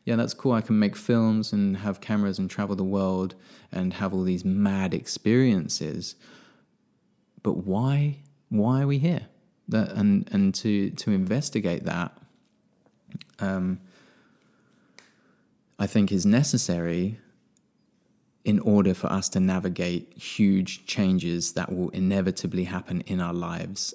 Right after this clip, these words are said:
And that's because that's just part of being a human. That's just part of our experience down here. And we are being confronted with it more than ever in twenty twenty. So if you are struggling, you are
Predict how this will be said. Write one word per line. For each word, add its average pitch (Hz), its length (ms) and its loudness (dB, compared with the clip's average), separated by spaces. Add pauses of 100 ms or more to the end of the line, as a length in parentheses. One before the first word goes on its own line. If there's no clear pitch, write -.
And 87 200 -6
that's - 360 -8
because 92 400 -6
that's - 200 -4
just - 200 -8
part - 240 -6
of 82 320 -10
being 87 240 -2
a - 20 -4
human. - 340 -6
That's - 160 -10
just - 220 -8
part - 280 -6
of 90 80 -4
our 87 120 0
experience - 460 -2
down 90 240 -4
here. 90 340 -6
And 90 240 -6
we 90 160 -4
are 85 140 -6
being 90 280 -4
confronted 90 640 -2
with 90 160 0
it 87 180 -2
more 92 280 2
than 92 240 -2
ever 120 320 2
in 98 180 0
twenty 92 300 0
twenty. 120 480 2 (1400)
So - 240 0
if 113 180 2
you 139 140 4
are 123 140 0
struggling, 95 800 2 (800)
you 120 500 4
are 92 400 -2